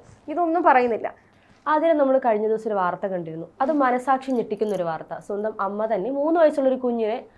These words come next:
Speaker 2: ആ, പുഴയിൽ എറിഞ്ഞ് കൊലപ്പെടുത്തി എന്നുള്ളത്.
Speaker 1: ഉം.
Speaker 2: അതിന് പുറകെ പിന്നെ അതിനെ ചൊല്ലി കൂടുതൽ അപ്ഡേഷൻസ് വന്ന സമയത്ത് നമ്മൾ കേട്ടു അമ്മയ്ക്ക് മാനസികമായ പ്രശ്നമുണ്ടായിരുന്നു, അതുകൊണ്ടാണ് കുഞ്ഞിനെ,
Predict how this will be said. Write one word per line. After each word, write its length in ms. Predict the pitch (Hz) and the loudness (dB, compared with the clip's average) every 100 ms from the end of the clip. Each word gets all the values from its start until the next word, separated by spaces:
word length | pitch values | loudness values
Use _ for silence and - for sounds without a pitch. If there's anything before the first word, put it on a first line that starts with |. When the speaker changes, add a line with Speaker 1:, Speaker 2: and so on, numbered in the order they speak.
| - - | -20 4
Speaker 2:
ആ, 80 | 240 | 4
പുഴയിൽ 480 | 240 277 285 311 277 | 6 4 4 4 4
എറിഞ്ഞ് 260 | 233 247 | 4 -2
കൊലപ്പെടുത്തി 520 | 254 214 208 214 202 196 | -2 -2 -2 -4 -4 -4
എന്നുള്ളത്. 380 | 160 160 185 - - | -6 -8 -14 -16 -20
Speaker 1:
ഉം. 180 | 262 226 | -18 0
Speaker 2:
അതിന് 240 | 240 277 349 | 0 2 4
പുറകെ 280 | 339 320 320 | 4 4 2
പിന്നെ 220 | 320 311 | 0 0
അതിനെ 380 | - 262 277 294 | 0 2 2 2
ചൊല്ലി 280 | 294 247 247 240 - | 2 0 0 -4 -4
കൂടുതൽ 240 | 247 240 240 | -2 2 2
അപ്ഡേഷൻസ് 420 | 208 233 247 240 | 4 0 0 0
വന്ന 200 | 220 208 | 0 -2
സമയത്ത് 360 | 208 190 180 | -2 -2 -2
നമ്മൾ 240 | 208 202 202 | -4 -4 -2
കേട്ടു 280 | 185 175 226 | -2 0 -2
അമ്മയ്ക്ക് 300 | 208 202 226 | -2 -2 0
മാനസികമായ 560 | 208 202 202 220 220 | 0 0 0 0 0
പ്രശ്നമുണ്ടായിരുന്നു, 720 | 220 208 - 190 185 175 196 | 0 -2 -2 -4 -2 -4 -4
അതുകൊണ്ടാണ് 560 | 208 202 214 247 240 302 | -6 -4 0 0 0 0
കുഞ്ഞിനെ, 380 | 339 294 285 | 0 2 2